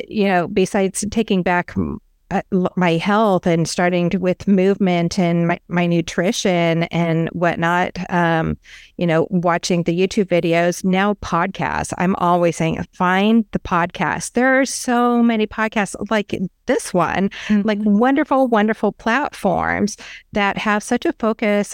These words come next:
Speaker 1: on self-care, self-love, and empowerment. Like, that's what you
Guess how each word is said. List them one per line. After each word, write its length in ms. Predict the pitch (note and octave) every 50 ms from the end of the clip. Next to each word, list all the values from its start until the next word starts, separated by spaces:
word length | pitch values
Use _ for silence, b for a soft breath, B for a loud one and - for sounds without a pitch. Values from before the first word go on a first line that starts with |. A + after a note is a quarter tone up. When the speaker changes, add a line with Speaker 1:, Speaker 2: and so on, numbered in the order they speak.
| -
Speaker 1:
on 140 | - F3 E3+
self-care, 680 | E3+ - - F#3 G#3 A3+ - - - G#3+ G3 G3 F#3+ G3
self-love, 960 | F#3+ - - - G3 F3 G3+ G3 - - G3 G3+ G3 F#3 E3+ D#3+ E3+ F3 - - -
and 180 | F#3 F3+ F3 -
empowerment. 1000 | D#3+ E3 D#3 - - - G3+ G#3 A#3 B3 A3 E3 - E2 - C2+ D#3+ E3 F#3+ G3+ - B B B B B B
Like, 220 | - F#3+ F#3+ - _ -
that's 480 | F3 F#3+ G3+ F#3+ G3+ A3+ A#3+ - - A3+
what 300 | G#3+ G#3+ G3 F#3 - -
you 380 | E3+ F3 F#3+ F#3 F#3 F3+ F3